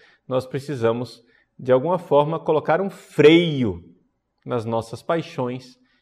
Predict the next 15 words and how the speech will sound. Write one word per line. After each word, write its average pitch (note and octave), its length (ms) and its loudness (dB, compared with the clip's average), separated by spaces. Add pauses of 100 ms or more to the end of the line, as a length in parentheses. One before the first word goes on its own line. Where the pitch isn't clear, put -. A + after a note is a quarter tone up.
(120)
colocar C#3 380 0
um C3+ 80 -8
freio C#3 580 0
nas A2+ 220 -6
nossas A#2 400 -8
tendências, B2 920 -8 (340)
não A2 120 -8
é, C3 260 -10 (180)
para D3 220 4
o C#3+ 80 -8
pecado. - 460 -14 (2000)
Na D3 140 0
aula F3+ 160 2
de D3 140 -2
hoje, D#3 480 0